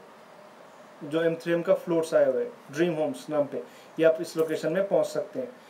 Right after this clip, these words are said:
तो मेरे हिसाब से कनेक्टिविटी आपको आइडिया तो आ चुका होगा, और इसके बाद डिटेल्स में बात करते हैं कहाँ-कहाँ क्या-क्या फैसिलिटीज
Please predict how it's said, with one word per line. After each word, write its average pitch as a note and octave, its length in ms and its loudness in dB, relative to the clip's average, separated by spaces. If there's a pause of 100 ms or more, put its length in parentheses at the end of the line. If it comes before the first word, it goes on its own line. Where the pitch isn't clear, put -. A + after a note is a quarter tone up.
(240)
तो F3 60 0
मेरे F3 120 2
हिसाब D#3+ 160 -2
से F#3+ 140 -4
कनेक्टिविटी E3+ 520 0
आपको G3 480 0 (640)
आइडिया D#3 260 2
तो E3 120 0
आ D3 100 6
चुका D3 260 -2
होगा, D#3+ 260 2 (400)
और D#3 200 8
इसके F3 220 -2
बाद E3 260 2 (100)
डिटेल्स E3+ 360 0
में D#3+ 80 -2
बात D3+ 240 2
करते E3 220 -2
हैं G#3+ 100 -2
कहाँ-कहाँ E3 400 -2
क्या-क्या E3 380 -2
फैसिलिटीज E3+ 760 -6